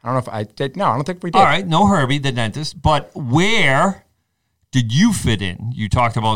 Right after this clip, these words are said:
Speaker 1: Oh, God.
Speaker 2: scholars, jocks, stoners.
Speaker 1: Kind of fit across, like you said.
Speaker 2: You did all that
Speaker 1: I
Speaker 2: stuff?
Speaker 1: kind of did all of it.
Speaker 2: You, for real?
Speaker 1: For real.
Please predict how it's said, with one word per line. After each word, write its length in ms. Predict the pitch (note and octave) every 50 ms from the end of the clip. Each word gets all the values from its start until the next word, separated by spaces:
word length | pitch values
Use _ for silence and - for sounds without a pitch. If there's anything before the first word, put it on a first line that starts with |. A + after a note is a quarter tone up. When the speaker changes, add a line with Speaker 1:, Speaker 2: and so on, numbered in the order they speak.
| G#2 -
Speaker 1:
Oh, 60 | G#2
God. 280 | A2 G#2 G#2 G#2+ G#2 G#2 G#2
Speaker 2:
scholars, 80 | F#2+ -
jocks, 440 | - A2+ G#2+ G2+ G2 G2 - -
stoners. 840 | - - A2 G#2 G#2 G2+ G2+ G2 G2 G2 F#2+ - - - - - _ -
Speaker 1:
Kind 200 | - D3 E3 E3
of 80 | -
fit 140 | - D#3+ D#3
across, 380 | D3 - - D3+ D3+ C#3 - -
like 280 | D3+ D#3 D3+ _ -
you 60 | F3
said. 360 | D3+ - A3+ A#3+ C#4+ - - -
Speaker 2:
You 160 | C#3 D#3+ G3
did 160 | E3 G#3 -
all 300 | F#3+ - F3+ A#3+ B3+ B3+
that 80 | C#4 -
Speaker 1:
I 80 | - G4+
Speaker 2:
stuff? 140 | - -
Speaker 1:
kind 140 | G4 G4 -
of 60 | D4+
did 80 | B3+ A3
all 240 | B3 D#4 E4 G#4 F#4+
of 100 | - C#3
it. 160 | A#2 G2 - _ _ _ _ _ _ _ _
Speaker 2:
You, 300 | - F3 A3+ A#3+ G3 F3 D3
for 200 | - F3+ A#3+ C4+
real? 300 | D#4+ D#4 G#3 C3+ G#2+ F#2+
Speaker 1:
For 140 | - F#3+ G3
real. 400 | A#3+ G4 G#4 E4+ B3+ G2+ E2